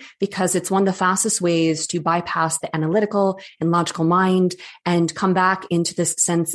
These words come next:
of safety within and connection within. And so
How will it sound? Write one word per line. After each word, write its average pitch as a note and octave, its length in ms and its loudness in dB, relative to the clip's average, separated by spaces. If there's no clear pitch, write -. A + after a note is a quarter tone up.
of E3 380 0
safety F3+ 420 0
within E3 380 0
and D#3 120 0
connection E3 760 -2
within. D3+ 500 -6
And E3+ 180 2
so E3+ 420 2